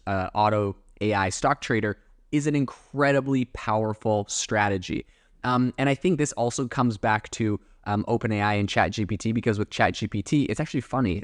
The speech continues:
uh, that's, I believe sixteen is the same number, but when the model weights were leaked for G P T four, um, we found that G P T four is built out of, like,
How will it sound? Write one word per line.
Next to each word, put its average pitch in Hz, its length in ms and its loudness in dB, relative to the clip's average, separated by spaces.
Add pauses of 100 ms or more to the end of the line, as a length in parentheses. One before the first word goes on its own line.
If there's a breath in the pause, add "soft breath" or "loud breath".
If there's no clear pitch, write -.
uh, 98 300 2
that's, - 340 -8
I 104 60 2
believe 104 260 0
sixteen - 600 0
is 101 100 -2
the 101 100 -4
same 98 280 0
number, 113 420 4 (360 soft breath)
but 117 260 2
when 123 280 2
the 117 260 2
model 110 420 2
weights 104 280 -2
were 104 120 0
leaked 131 340 0
for 110 160 0
G 101 200 0
P 101 140 -2
T 92 180 -2
four, 139 480 0 (340 soft breath)
um, 120 180 2
we 117 120 2
found 120 360 2
that 110 200 2
G - 160 -2
P - 120 0
T 117 140 -2
four 113 280 0
is 98 100 0
built 110 380 0
out 110 200 2
of, 98 160 0
like, 95 280 -2